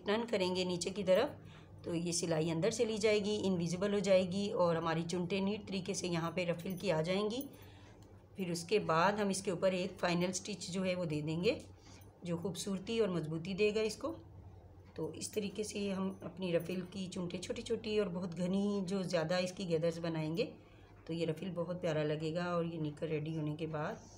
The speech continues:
बहुत खूबसूरत लुक देता है। इसके साथ बहुत खूबसूरत सा एक झबला भी बताने वाली हूँ टॉप स्टाइल में ऊपर, जो बच्चों को गर्मियों में बहुत कंफर्टेबल और रात में सोने में जो ईजी रहता है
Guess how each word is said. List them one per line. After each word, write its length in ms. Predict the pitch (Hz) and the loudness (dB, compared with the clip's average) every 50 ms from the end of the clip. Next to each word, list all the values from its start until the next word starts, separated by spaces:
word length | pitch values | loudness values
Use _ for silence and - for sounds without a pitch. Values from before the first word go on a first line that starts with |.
| - - - - - - | -20 -20 -20 -20 -14 -8
बहुत 180 | 160 156 156 | -8 -6 -6
खूबसूरत 500 | - - 190 - - - 180 170 175 170 | -6 -10 -10 -10 -8 -4 -4 -2 -2 -2
लुक 120 | 190 190 175 | -4 -4 -4
देता 280 | 170 170 196 175 185 202 | -4 -4 -4 0 0 0
है। 60 | 202 | 0
इसके 180 | 196 - - 202 | 0 -2 -6 -6
साथ 140 | - - 180 170 | -6 -4 -6 -6
बहुत 260 | - 180 202 214 208 | -6 -6 -6 -6 -8
खूबसूरत 420 | - - 175 - - 196 180 185 180 | -8 -10 -10 -6 -4 -2 0 0 2
सा 100 | - 190 | 2 2
एक 120 | 180 175 | 2 2
झबला 340 | 165 175 175 165 170 175 175 | 0 0 0 2 2 0 0
भी 120 | 180 190 180 | 0 0 0
बताने 320 | 185 175 180 170 175 175 | 2 2 4 4 4 4
वाली 260 | 175 170 175 180 185 | 2 2 0 0 0
हूँ 160 | 196 262 277 - - - - - - - - - | -2 -2 -4 -6 -12 -16 -18 -18 -20 -18 -10 -2
टॉप 220 | - 165 156 165 170 | 0 2 2 2 0
स्टाइल 380 | - - - 180 165 190 175 | -4 -2 0 2 2 4 4
में 120 | 170 185 190 | 2 2 2
ऊपर, 320 | 180 170 - - 202 214 220 | 0 0 4 4 4 4 4
जो 240 | 196 170 175 180 170 | -2 -4 -6 0 0
बच्चों 280 | 165 160 165 - 170 | 0 0 0 -6 -6
को 100 | 175 190 | -6 -4
गर्मियों 380 | 170 175 170 160 170 170 175 175 | 0 0 0 0 0 0 0 0
में 140 | 185 175 165 | 0 0 -2
बहुत 240 | 175 185 196 - | -2 -4 -4 -4
कंफर्टेबल 600 | - 190 170 170 - 196 185 208 185 190 202 208 214 208 - | -2 -2 -2 0 -2 -2 -2 0 2 2 2 2 0 -2 -2
और 160 | 180 170 165 | 0 0 0
रात 320 | 160 165 160 170 175 170 - 208 | 2 2 0 0 0 -2 -2 -2
में 240 | 196 208 294 294 - - - - - - - - - | 0 0 0 -2 -6 -14 -18 -18 -18 -18 -18 -14 -10
सोने 340 | - - 196 185 185 196 196 | -4 -2 0 2 2 2 2
में 300 | 196 190 190 190 185 180 | 2 2 2 2 2 2
जो 160 | 180 190 185 | 0 -2 -2
ईजी 520 | 190 - - 185 175 160 165 190 190 190 190 | -2 -4 -4 -4 -4 -2 -2 -2 -2 0 0
रहता 300 | 170 170 170 170 170 175 | 2 0 0 0 0 2
है 140 | 180 202 | 2 2